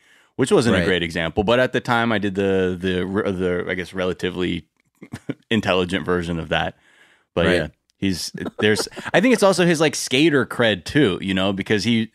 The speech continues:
Speaker 1: legitimately,
Speaker 2: Yeah.
Speaker 1: wasn't he in, like, one of the early Police Academy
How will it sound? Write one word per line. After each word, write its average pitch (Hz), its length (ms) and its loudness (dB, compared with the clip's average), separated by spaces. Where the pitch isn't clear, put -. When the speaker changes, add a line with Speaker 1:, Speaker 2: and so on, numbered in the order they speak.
Speaker 1:
legitimately, 120 760 2
Speaker 2:
Yeah. 110 100 0
Speaker 1:
wasn't 320 260 4
he 320 240 2
in, 170 100 4
like, 170 180 2
one 131 140 2
of 143 60 2
the 127 160 0
early 113 260 2
Police 92 460 -4
Academy 170 680 -2